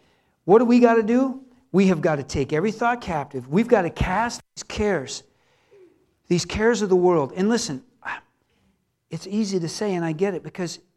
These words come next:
every one of us has gotta get up and do something tomorrow morning. You gotta go work, you gotta do this, you gotta go to class, you gotta, there's, there's pressures of this life.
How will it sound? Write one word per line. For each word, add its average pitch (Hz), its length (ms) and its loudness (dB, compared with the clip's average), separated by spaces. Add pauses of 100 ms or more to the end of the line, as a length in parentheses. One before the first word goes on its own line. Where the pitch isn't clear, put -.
every 190 160 -8
one 208 220 -6
of 190 60 -8
us 160 100 -10
has 170 80 -14
gotta 180 220 -6
get 180 160 -2
up 175 140 -4
and 143 100 -10
do 196 140 -2
something 208 420 -8
tomorrow 170 260 -4
morning. 175 240 -2
You 139 60 -8
gotta 170 180 -6
go 170 80 -4
work, 175 320 -4
you 151 60 -12
gotta 175 220 -4
do 156 120 -16
this, 175 200 -6
you 170 60 -18
gotta 175 180 -6
go 160 80 -6
to 156 60 -8
class, 175 380 -6
you - 40 -16
gotta, 170 220 -6 (420)
there's, 180 280 -2 (280)
there's - 380 -6 (480)
pressures 202 540 -4
of 160 120 -8
this 156 240 -6
life. 147 540 -10